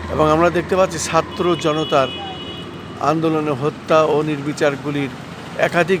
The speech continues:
বড় অভিযান, সাবেক প্রধানমন্ত্রী শেখ হাসিনার নির্দেশ। এটা আসলে বিশ্বব্যাপী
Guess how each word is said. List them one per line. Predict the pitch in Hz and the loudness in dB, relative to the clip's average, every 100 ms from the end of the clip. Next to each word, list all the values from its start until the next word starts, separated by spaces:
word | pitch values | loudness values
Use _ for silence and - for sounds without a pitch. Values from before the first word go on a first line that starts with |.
| 139 | 2
বড় | 151 151 143 113 - - - - - | 2 4 0 -2 -10 -16 -14 -12 -4
অভিযান, | 156 165 185 175 | 0 4 4 4
সাবেক | 156 160 147 151 - | 2 0 0 0 -2
প্রধানমন্ত্রী | 147 175 175 165 156 | 0 0 0 -4 -6
শেখ | - 147 | -6 -4
হাসিনার | 156 143 160 160 139 - - - - - | -4 -4 2 2 2 -2 -12 -12 -12 -6
নির্দেশ। | 151 156 120 147 120 - - - - - - - - - - - - | -2 -2 2 2 2 -2 -4 -6 -8 -10 -10 -10 -10 -10 -10 -10 -8
এটা | 160 190 | 0 2
আসলে | 175 185 160 143 - - - - - - - - - - - - - - | 2 0 0 -2 -6 -10 -10 -10 -10 -10 -10 -10 -8 -8 -8 -6 -6 -2
বিশ্বব্যাপী | 165 - 196 175 - 180 | 0 4 6 6 4 0